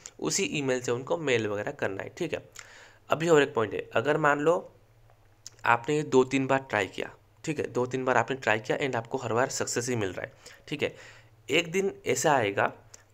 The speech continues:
आपके बीजीएमआई के अंदर यूसी वगैरह पड़ा होगा and आप सुबह उठ के देखोगे भाई आपका सारा यूसी गायब हो गया।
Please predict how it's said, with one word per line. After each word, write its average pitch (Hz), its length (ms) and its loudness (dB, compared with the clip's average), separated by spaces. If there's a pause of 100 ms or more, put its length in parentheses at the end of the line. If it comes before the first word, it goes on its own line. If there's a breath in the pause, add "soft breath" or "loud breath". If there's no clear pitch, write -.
आपके 156 480 0
बीजीएमआई 131 680 0
के 131 60 0
अंदर 135 220 -4
यूसी 113 300 -4
वगैरह 123 240 0
पड़ा 113 340 2
होगा 104 420 2 (600 soft breath)
and 170 140 2 (180)
आप 127 140 2
सुबह 127 240 0
उठ 123 160 0
के 127 60 0
देखोगे 117 260 2
भाई 135 120 -2
आपका 123 200 -2
सारा 110 260 2
यूसी 110 220 -4
गायब - 240 -8
हो 92 80 -2
गया। - 140 -8